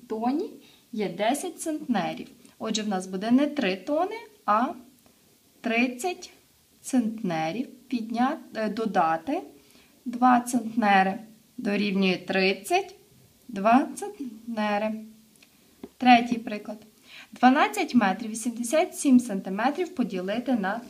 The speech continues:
дев'ять. Для того, щоб зручніше було виконати даний, е, приклад, по-, е, ми переведемо все в сантиметри.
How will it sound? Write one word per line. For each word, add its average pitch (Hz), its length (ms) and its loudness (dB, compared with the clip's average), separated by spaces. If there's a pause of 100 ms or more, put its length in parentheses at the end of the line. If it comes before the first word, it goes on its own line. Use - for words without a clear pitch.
дев'ять. - 580 -4 (1400)
Для 247 120 2
того, 403 180 -2
щоб 285 160 -4
зручніше 254 540 -2
було 214 200 -6
виконати 202 560 -6
даний, 190 360 -2 (280)
е, 170 220 -8
приклад, 208 640 -6 (560)
по-, 233 120 -4 (360)
е, 190 400 -4 (400)
ми 269 180 6
переведемо 208 760 4 (400)
все 339 400 4
в - 60 -14
сантиметри. 262 920 2